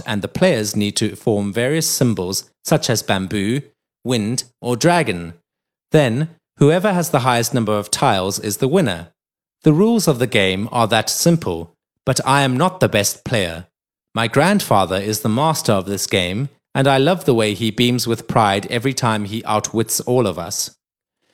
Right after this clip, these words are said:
My grandmother usually comes second, although I must say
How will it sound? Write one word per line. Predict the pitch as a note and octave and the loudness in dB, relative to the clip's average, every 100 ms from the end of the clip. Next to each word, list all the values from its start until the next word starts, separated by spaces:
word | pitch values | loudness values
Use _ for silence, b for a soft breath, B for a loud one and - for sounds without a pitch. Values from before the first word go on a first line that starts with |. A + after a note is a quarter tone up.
| _ _ | _ _
My | A#2 | -4
grandmother | G#2+ B2+ E3 G3 C3 A2 F#2 F#2+ | 0 2 2 2 0 0 0 -2
usually | G2 B2 A2 A2 G#2+ | 0 0 0 -2 -2
comes | G#2+ A2 G2 | -2 -2 -2
second, | - E3+ E3 F#2+ F2+ F2 - _ | 0 0 0 -4 -6 -10 -14 _
although | C3 B2 B2+ | -2 2 2
I | B2+ C3 | 2 0
must | D3 F#3+ - - | 2 0 0 -2
say | - G2+ G2 | 0 0 -2